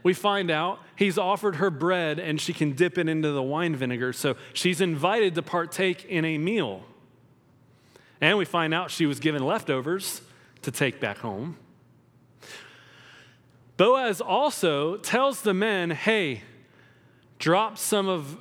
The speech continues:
the stuff behind you intentionally. Let her pick it up and take it,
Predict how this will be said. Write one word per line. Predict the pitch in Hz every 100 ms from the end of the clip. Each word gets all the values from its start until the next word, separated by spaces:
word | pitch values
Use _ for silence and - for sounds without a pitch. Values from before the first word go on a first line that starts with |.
| -
the | 160 147
stuff | - - 175 147 120 - - - - 151 123
behind | 143 127 165 160 135
you | 117 107 104 - - - -
intentionally. | 135 - 135 127 123 107 101 101 98 - - - _ _ - -
Let | 127 143
her | 170
pick | - 175
it | 160
up | 139 131
and | 120
take | - 131 -
it, | 104